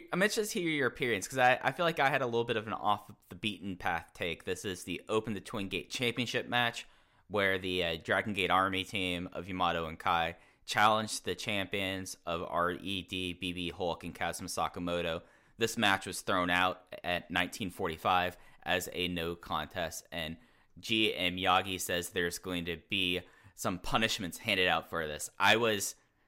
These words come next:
I looked at this match more like it was just an overly long angle setting up the rest of this year than an actual title match, which was kinda disappointing.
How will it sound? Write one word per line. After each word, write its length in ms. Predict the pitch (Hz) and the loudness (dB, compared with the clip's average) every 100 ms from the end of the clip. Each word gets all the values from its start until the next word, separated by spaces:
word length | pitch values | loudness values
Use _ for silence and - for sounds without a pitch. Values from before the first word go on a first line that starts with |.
| _ _ - | _ _ 2
I 60 | 131 | 6
looked 220 | 196 226 | 6 4
at 80 | 139 | 2
this 160 | 120 127 | 0 4
match 200 | 117 123 | 4 4
more 220 | 107 113 | 0 2
like 220 | 104 110 | 2 2
it 80 | 101 | 0
was 140 | 101 | 0
just 180 | 107 - | -4 -6
an 100 | 98 87 | -6 -4
overly 400 | 101 104 92 92 | -2 0 0 0
long 300 | 90 87 - | 0 0 -2
angle 360 | 82 85 87 | -4 -2 -4
setting 320 | - 87 82 | -2 -2 -2
up 140 | 80 - | -6 -6
the 80 | 80 | -4
rest 260 | 78 - | -4 -6
of 80 | 80 | -8
this 220 | 76 - | -8 -6
year 280 | 80 80 80 | -2 -2 -4
than 200 | 85 80 | -4 -6
an 100 | 73 | -6
actual 500 | 67 73 - 87 73 | -4 -4 -6 -10 -10
title 360 | - 78 73 78 | -6 -6 -4 -6
match, 260 | 78 - | -6 -8
which 160 | 85 82 | -12 -10
was 100 | 78 | -8
kinda 200 | 90 78 | -6 -6
disappointing. 680 | 78 - - 69 71 80 | -8 -10 -10 -8 -8 -8